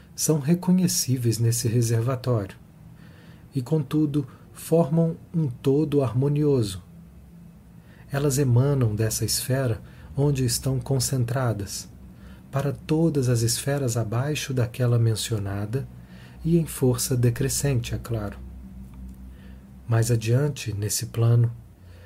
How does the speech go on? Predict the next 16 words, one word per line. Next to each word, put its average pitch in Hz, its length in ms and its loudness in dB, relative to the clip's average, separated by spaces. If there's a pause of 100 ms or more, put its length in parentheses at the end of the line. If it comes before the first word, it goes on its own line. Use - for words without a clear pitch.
(160)
vocês 143 400 2
encontrarão 165 720 4 (160)
o 139 100 0
mundo 147 340 4
de 143 120 0
luz 139 360 0
mais 143 400 0
alto, 127 440 -2 (580)
ou 143 320 2
intermediário. 123 960 0 (1080)
Nesse 123 300 2
mundo, 139 420 0 (520)
essas 143 300 0
forças 170 460 2
de 135 100 0
luz 120 520 2